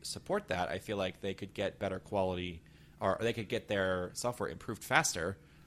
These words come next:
um, by allowing things like that so that you, you know, especially if it's a, uh, uh, something that isn't monitored continuously.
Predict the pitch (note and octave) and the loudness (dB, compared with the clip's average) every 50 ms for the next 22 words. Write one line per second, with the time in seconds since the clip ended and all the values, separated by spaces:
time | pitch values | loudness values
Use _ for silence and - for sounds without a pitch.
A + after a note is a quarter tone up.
0 | - - F#2 F#2 F2+ E2+ E2+ E2+ E2+ E2+ D#2+ - - - - - - - - G2 | -10 -6 -4 -2 -2 -2 -4 -4 -8 -8 -10 -14 -20 -20 -20 -20 -20 -18 -16 -2
1 | - G2 F#2+ F#2+ F#2 F2+ F#2 F#2+ G2 G2+ G2 F2+ - F#2 F2+ - F#2 F2 E2+ - | 2 4 4 4 4 4 4 4 4 4 2 0 -2 -4 -4 -4 -4 -4 -4 -4
2 | F#2 F#2 F#2 - - F#2+ F2+ F2+ - - F2+ F2+ E2+ - - - - - - - | -4 -2 -2 -4 -4 -6 -6 -6 -6 -6 -8 -12 -12 -14 -18 -20 -20 -20 -10 -6
3 | G2+ F#2+ F2 E2+ - A#2 A2 - G2 F#2+ E2+ - D#2+ - F2+ F2+ F2+ E2+ - - | -4 -2 -2 -2 -2 -4 -4 -2 -2 -4 -4 -6 -8 -8 -6 -6 -6 -8 -10 -8
4 | - - F2+ F2 D#2 - - - E2 F2 E2+ F2 - - F#2+ F#2 F2+ F2+ - - | -4 -2 -2 -2 -2 -4 -6 -6 -6 -4 -6 -6 -6 -8 -8 -6 -6 -6 -6 -6
5 | F#2+ E2+ F#2 E2+ - - - F#2+ F2+ F2+ F#2 G2+ G#2+ G2+ A#2+ A#2+ A#2+ - - - | -6 -6 -6 -8 -10 -10 -8 -4 -2 -2 -2 -2 0 0 -2 -2 -2 -4 -10 -12
6 | - B2 - C#3 B2+ B2 B2+ C3+ - - C#3+ D3+ D#3 | -10 -8 -6 -6 -4 -4 -6 -6 -6 -6 -4 -6 -6